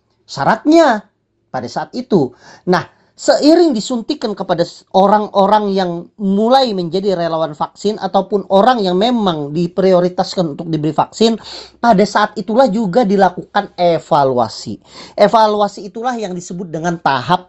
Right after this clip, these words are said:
empat. Evaluasi inilah yang dilihat apakah vaksin ini aman, kalau seandainya orangnya tiba-tiba kencing manis, apakah hipertensi dan sebagainya. Nah, pada saat vaksin bulan Januari sampai mungkin bulan Februari, Maret, April, itu para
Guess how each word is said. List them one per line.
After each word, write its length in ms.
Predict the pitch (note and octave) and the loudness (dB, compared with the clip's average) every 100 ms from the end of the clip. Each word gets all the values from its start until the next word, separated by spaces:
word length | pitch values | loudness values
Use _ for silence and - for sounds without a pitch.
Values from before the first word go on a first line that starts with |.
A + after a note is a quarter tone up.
| G3+ | -4
empat. 400 | G#3+ G#3+ F3+ - _ _ _ _ - | 0 0 0 -6 _ _ _ _ -2
Evaluasi 720 | G#3 - G#3 G3+ G#3 - - | 0 2 2 4 2 0 -6
inilah 560 | F#3+ F#3+ G#3 C4+ C4 | -6 -2 0 0 0
yang 240 | G3+ A3 G3+ | -4 -4 -2
dilihat 560 | G#3+ B3 A#3 G3+ - _ _ _ - | -2 -2 0 0 -2 _ _ _ -12
apakah 400 | D3+ D#3+ - D#3+ | -6 -6 -4 -6
vaksin 400 | F3 - F3 E3+ | -6 -4 -2 0
ini 240 | E3 F3+ D#3+ | 0 0 0
aman, 640 | E3 G3 A#3 A#3 A#3 A#3 | 0 2 4 4 2 -2
kalau 240 | A3 F3+ F3+ | 0 0 0
seandainya 480 | D#3+ E3 D#3+ F3 - | -4 -4 -2 -2 -2
orangnya 320 | E3 E3 F3+ | -2 0 -2
tiba-tiba 400 | F3 D#3 D#3 D#3 - | -2 -4 -4 -4 -2
kencing 240 | D#3 D3 D#3+ | -4 -4 -4
manis, 560 | G3 B3 B3 A#3 G#3 | -2 0 -2 -2 -4
apakah 240 | - - E3 | -6 -4 -4
hipertensi 560 | F3 F3 A3+ A#3 G3 | -4 -4 -4 -4 -2
dan 160 | D#3+ D3+ | -4 -4
sebagainya. 560 | E3 D#3 D#3+ D3+ C3 | -2 -2 0 -2 -4
Nah, 160 | D#3 E3 - - - - _ - | -2 -4 -4 -20 -20 -20 _ 0
pada 240 | C4+ C4 | 2 4
saat 400 | C4 C4 C4 - | 2 -2 -4 -4
vaksin 480 | B3 A#3+ - B3 G#3 | -6 -4 -6 -4 -2
bulan 240 | G3+ G3+ | -2 -2
Januari 800 | E3+ E3+ E3 D#3 D3 E3 B3+ D#4+ | -2 -2 0 0 2 0 0 0
sampai 480 | - G3+ F3 E3+ F3+ | 0 0 0 2 2
mungkin 480 | F3 E3+ F3 E3+ D#3 | 4 0 -2 -2 -2
bulan 240 | D#3 D#3 | -2 -2
Februari, 800 | D#3+ D#3 D3 G3+ C4+ D4 D4 C4+ | -2 -4 -2 2 4 4 0 -4
Maret, 640 | B3 B3+ C#4+ C#4+ C#4 C4+ - | -4 -2 0 0 -2 -4 -4
April, 560 | C#4 C#4+ A#3+ B3 A#3+ | -4 -4 -4 -2 -2
itu 160 | C4 - | -4 -2
para 240 | C#4 C#4 | 2 2